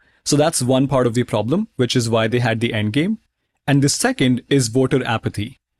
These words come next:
or just the lack of interest by token holders to vote on important governance issues. And so there are two big reasons on why we have so much voter apathy within MakerDAO. One is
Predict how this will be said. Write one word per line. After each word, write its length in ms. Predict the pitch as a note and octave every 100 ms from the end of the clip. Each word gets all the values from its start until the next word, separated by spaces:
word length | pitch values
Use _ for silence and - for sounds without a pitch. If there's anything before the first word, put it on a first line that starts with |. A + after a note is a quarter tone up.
| _ _ _ C#3
or 120 | C3+
just 300 | A#2 D3 -
the 140 | E3+
lack 260 | B2+ A#2 B2+
of 160 | A#2+ -
interest 540 | C3+ C3 A2+ - - _ _
by 220 | A2+ A#2+
token 300 | B2 A#2+ C3+
holders 680 | A2+ G#2+ G#2+ G3 - - - _ _ _
to 120 | C#3+
vote 360 | A#2+ B2+ C#3+ - -
on 140 | C3+
important 420 | B2+ - D3+ B2
governance 440 | A2+ G#2+ A2 A2 A#2
issues. 500 | - A#2+ B2+ - - _ _ _ _ _
And 140 | D#3 D3+
so 320 | F3+ E3+ D#3+ -
there 160 | D#3
are 140 | F#3 G3
two 340 | - - G3
big 160 | A3 E3
reasons 420 | C#3+ C#3+ D#3 C#3
on 260 | C#3 B2+ A2
why 280 | A#2+ B2
we 160 | C3 B2
have 420 | G#2+ A2 A#2+ A2 - _
so 200 | - B2
much 180 | B2 A#2+
voter 320 | A#2 A#2 A#2
apathy 400 | G#2 B2 D3 D#3
within 380 | B2 A#2 A#2+ A2+
MakerDAO. 760 | A#2 A2+ A#2 - A2 G#2 D3 - _ _ _ _
One 400 | B2+ A#2+ D3 G#3+ -
is 260 | D3 -